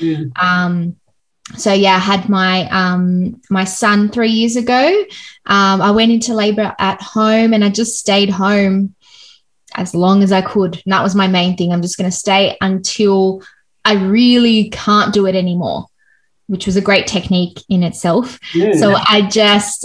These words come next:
Speaker 2: um, stayed at home and my husband was like, "Okay, like, your contractions are really close together. I think we should leave." And I'm like, "Nope, nope. I feel good. I feel really good." And then I stayed and I stayed and they were really close together. And then my waters broke. And then I thought, "Maybe I should go."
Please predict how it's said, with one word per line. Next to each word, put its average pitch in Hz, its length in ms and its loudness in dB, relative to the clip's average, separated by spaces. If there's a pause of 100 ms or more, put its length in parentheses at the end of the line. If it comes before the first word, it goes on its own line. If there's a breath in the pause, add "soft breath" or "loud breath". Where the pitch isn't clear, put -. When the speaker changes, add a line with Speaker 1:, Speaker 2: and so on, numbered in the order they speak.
Speaker 2:
um, 190 560 2
stayed 277 380 0
at 269 120 0
home 226 680 0
and 214 200 -2
my 202 80 0
husband 214 340 0
was 208 120 0
like, 196 180 -2
"Okay, 247 320 0
like, 220 340 0
your 226 360 0
contractions 233 560 0
are 339 80 2
really 294 200 2
close 190 280 0
together. 175 320 0
I 165 100 2
think 202 180 -2
we 208 60 0
should 208 220 -2
leave." 175 460 -2 (540 soft breath)
And 220 80 -2
I'm 214 60 0
like, 226 180 -2
"Nope, 403 200 0
nope. 339 240 0 (160)
I 285 140 2
feel 392 240 4
good. 320 260 4
I 311 80 4
feel 349 160 2
really 349 240 2
good." 285 500 2 (460 soft breath)
And 233 160 2
then 233 100 2
I 233 100 2
stayed 220 460 0
and 208 100 0
I 214 60 0
stayed 196 280 -2
and 226 120 2
they 262 40 0
were 466 60 0
really 453 300 2
close 226 260 0
together. 202 300 -2
And 185 240 2
then 202 100 2
my 190 160 0
waters 180 340 -2
broke. 151 320 -4
And 185 120 0
then 170 80 -2
I 165 100 -2
thought, - 240 -10
"Maybe 349 240 2
I 311 40 0
should 190 280 -2
go." 185 260 -2